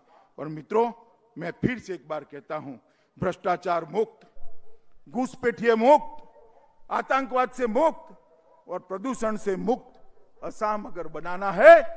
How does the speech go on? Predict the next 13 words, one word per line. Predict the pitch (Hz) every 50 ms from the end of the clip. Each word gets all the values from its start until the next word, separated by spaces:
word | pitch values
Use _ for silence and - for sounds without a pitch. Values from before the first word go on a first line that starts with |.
| - - - - - - -
तो | 202 196
मोदी | 196 185 190 208 240 254 233 240 233
जी | 196 165 202
के | 196 - 196 185
नेतृत्व | 180 175 185 208 214 214 233 220 175 - 233
में | 247 285 320 349 320 - - - - - - - -
भारतीय | 190 196 208 208 202 - 208 202
जनता | 175 147 175 175 165 - 180 165
पार्टी | 156 - - 147 147 151 151 - 160 156 151
भी | 131 147 131 143 165
बना | 143 135 131 127 135 -
सकती | - - 135 - - - 160 156
है। | 156 147 175 208 220 185 - -